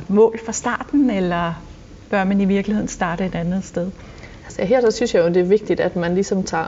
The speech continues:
Speaker 2: udgangspunkt i ens eget u-, udgangspunkt. Og det er okay, at ikke skal starte med at skal løbe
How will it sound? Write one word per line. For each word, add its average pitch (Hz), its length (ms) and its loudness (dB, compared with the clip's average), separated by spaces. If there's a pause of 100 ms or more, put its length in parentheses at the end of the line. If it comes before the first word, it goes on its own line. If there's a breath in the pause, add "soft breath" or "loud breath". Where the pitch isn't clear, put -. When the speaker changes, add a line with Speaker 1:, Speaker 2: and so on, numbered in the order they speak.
(160)
Speaker 2:
udgangspunkt 180 640 -2
i - 120 -4
ens 170 340 -4 (200)
eget 240 280 0
u-, 180 220 -2 (120)
udgangspunkt. 165 760 -2 (500 loud breath)
Og 190 120 0
det 220 80 4
er 214 60 4
okay, 202 480 4
at 180 80 -2
ikke 202 120 -2
skal - 160 -4
starte 196 340 -2
med 190 100 0
at 175 120 -4
skal - 180 -4
løbe 180 280 0